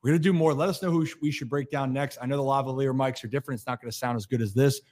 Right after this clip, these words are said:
but we're gonna work on it. That's just how it goes. Uh, but any thoughts or concerns? Uh, let us know. Like and subscribe on the way out. We're doing this every Monday and Thursday. Listen to us on Spotify and Apple.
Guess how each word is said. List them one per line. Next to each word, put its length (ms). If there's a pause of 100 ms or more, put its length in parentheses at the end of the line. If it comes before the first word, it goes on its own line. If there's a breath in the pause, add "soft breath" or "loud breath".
(120)
but 80
we're 120
gonna 180
work 280
on 140
it. 120
That's 160
just 160
how 180
it 100
goes. 380 (340 soft breath)
Uh, 440 (120)
but 300
any 120
thoughts 300
or 40
concerns? 640 (260)
Uh, 160
let 140
us 140
know. 280
Like 240
and 100
subscribe 540
on 100
the 80
way 260
out. 320 (200)
We're 160
doing 180
this 120
every 180
Monday 320
and 120
Thursday. 380
Listen 300
to 120
us 100
on 80
Spotify 560
and 160
Apple. 420